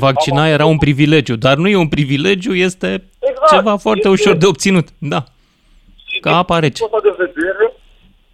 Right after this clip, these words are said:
Speaker 2: este o obligație a tuturor, a noastră. Este singura cale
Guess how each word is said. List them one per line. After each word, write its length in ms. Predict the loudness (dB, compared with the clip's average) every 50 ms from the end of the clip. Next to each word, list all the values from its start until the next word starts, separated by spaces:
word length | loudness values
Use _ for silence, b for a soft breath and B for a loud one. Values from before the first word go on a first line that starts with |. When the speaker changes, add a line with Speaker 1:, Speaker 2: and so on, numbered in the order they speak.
| 0 0 0
Speaker 2:
este 160 | 0 2 2 2 2 4 4 2
o 20 | 4 4 2 0
obligație 600 | 0 -2 -8 0 2 4 4 4 4 2 0 2 2
a 100 | 2 2
tuturor, 400 | -2 -6 -4 -2 2 4 4 4 4 2 0 0
a 40 | 2 4
noastră. 300 | 4 4 2 2 0 -6 -8
Este 180 | -8 -8 -12 -18 _ -12
singura 280 | -8 -4 0 2 2 0 0 2
cale 160 | 2 2 2